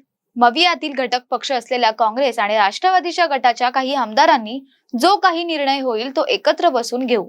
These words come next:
असं सांगितलं जरी असलं तरी देखील मुख्यमंत्री पदावरून मवियात अजूनही वादविवाद सुरू असल्याचं दिसतंय.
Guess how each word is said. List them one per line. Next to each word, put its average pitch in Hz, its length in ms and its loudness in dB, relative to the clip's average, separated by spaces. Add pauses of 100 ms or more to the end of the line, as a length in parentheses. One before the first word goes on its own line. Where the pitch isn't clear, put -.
(100)
असं 240 200 -2
सांगितलं 302 520 -2
जरी 370 200 -2
असलं 262 360 0 (100)
तरी 269 180 -2
देखील 247 360 -4 (500)
मुख्यमंत्री 392 580 0
पदावरून 262 680 -2
मवियात 220 560 0
अजूनही 240 520 -6
वादविवाद 208 640 -2
सुरू 254 260 -4
असल्याचं 202 480 -2
दिसतंय. - 340 -4